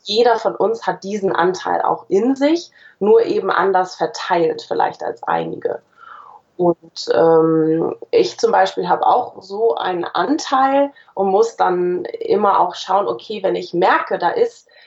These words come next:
zu viel, ich will zu viel, da ist auch zu viel, ähm, Feuer bei mir im Körper. Das Ganze, man redet im Ayurveda ja auch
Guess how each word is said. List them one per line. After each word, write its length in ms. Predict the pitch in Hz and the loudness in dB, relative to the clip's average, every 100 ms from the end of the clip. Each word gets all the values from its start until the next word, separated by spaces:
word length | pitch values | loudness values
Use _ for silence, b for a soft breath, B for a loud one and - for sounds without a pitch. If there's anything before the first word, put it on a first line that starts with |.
| b _ | b _
zu 220 | - 247 | -8 -8
viel, 520 | - - 226 240 226 - | -8 -12 -2 4 4 4
ich 260 | - 160 | -2 -2
will 240 | 202 294 349 | 0 2 0
zu 180 | - | -4
viel, 300 | 277 - 262 247 | -10 -6 -4 0
da 120 | 185 | -2
ist 100 | - | -2
auch 120 | - | -6
zu 160 | - 185 | -8 -12
viel, 300 | - 185 180 _ - | -6 -6 -6 _ -6
ähm, 560 | - 180 170 165 170 - - | -2 2 2 2 0 -2 -6
Feuer 480 | - 208 233 226 208 | -2 2 4 4 4
bei 160 | 190 | 2
mir 380 | 180 214 226 214 | 0 4 4 4
im 140 | 175 180 | 0 -4
Körper. 420 | - 220 254 208 | 0 0 2 0
Das 220 | 175 - _ | -2 -12 _
Ganze, 320 | - 180 202 180 | -4 -4 -4 -4
man 120 | 170 | -2
redet 240 | 185 196 185 | -2 0 0
im 80 | |
Ayurveda 380 | 175 175 175 190 | 2 2 2 2
ja 180 | 185 - | 2 2
auch 120 | - | 0